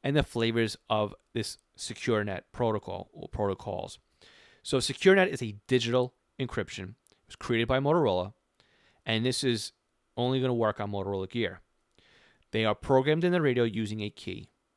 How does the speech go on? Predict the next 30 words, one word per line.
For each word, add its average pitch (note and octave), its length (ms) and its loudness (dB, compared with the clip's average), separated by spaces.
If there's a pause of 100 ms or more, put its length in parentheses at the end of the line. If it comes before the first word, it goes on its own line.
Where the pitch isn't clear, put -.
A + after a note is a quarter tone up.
(1300)
And G#2 300 -2
if A#2+ 220 -8
you A2+ 60 -10
try B2+ 280 0
listening C#3+ 360 -4
to - 120 -8
SecureNet B2+ 640 -2
using A2 300 -6
your B2+ 100 0
scanner G2+ 500 -6
or A2 220 -2
radio, F#2+ 300 -6
all A#2 260 0
you D3+ 120 2
really C3+ 200 2
hear A2+ 160 -2
is G2+ 80 -2
just - 180 -10
digital A2+ 220 -2
noise G2 280 -4
or E2+ 40 -10
static. F#2+ 460 -12
It's - 140 -18
all A2 180 -2
it - 60 -6
really G2+ 160 -4
sounds F2+ 360 -6
like - 180 -12
to - 100 -12
you. - 160 -12